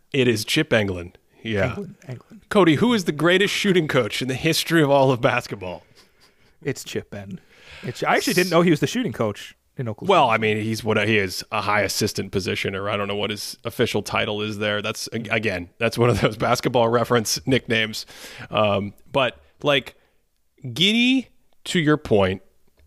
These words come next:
Speaker 1: has taken in his entire N B A career four hundred sixty-two threes, and he's made twenty-nine percent of them. In his first two years, he was seventy-two percent from the line.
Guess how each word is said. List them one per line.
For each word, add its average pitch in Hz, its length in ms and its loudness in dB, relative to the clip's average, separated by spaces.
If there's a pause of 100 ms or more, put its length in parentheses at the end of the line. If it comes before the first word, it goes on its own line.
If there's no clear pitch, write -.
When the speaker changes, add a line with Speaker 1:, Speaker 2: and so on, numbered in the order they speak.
(140)
Speaker 1:
has 123 340 0
taken 147 460 0
in 113 100 -2
his 117 160 -2
entire 123 380 0
N 120 160 4
B 120 140 4
A 120 80 4
career 101 500 0
four 123 300 4
hundred 151 280 2
sixty-two 147 560 0
threes, 98 540 -2 (160)
and 113 100 0
he's 113 140 -2
made 110 180 2
twenty-nine 104 540 0
percent 85 340 -8
of 82 80 -10
them. - 200 -10 (360)
In 120 140 2
his 123 100 2
first 143 300 0
two 165 120 0
years, 131 300 4
he 120 80 2
was 117 140 2
seventy-two 110 500 0
percent 104 340 -4
from 104 140 -10
the 101 80 -6
line. 95 400 -10